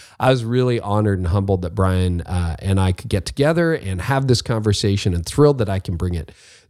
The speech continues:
to you today. So I think you're gonna enjoy that. Hey, just a reminder too, it's a big month, um, in terms of my ability to serve your team,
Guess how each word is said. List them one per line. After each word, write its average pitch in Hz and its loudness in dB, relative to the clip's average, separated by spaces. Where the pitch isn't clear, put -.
to 127 -2
you 120 4
today. 87 -4
So 120 2
I 123 -2
think 208 0
you're 165 0
gonna 127 2
enjoy 104 2
that. 101 -2
Hey, 156 0
just 156 -2
a 160 4
reminder 120 2
too, 139 0
it's 117 -4
a 127 2
big 127 2
month, 120 0
um, 101 2
in 104 0
terms 117 0
of 101 2
my 143 2
ability 101 0
to 85 -4
serve 92 4
your 87 0
team, 110 0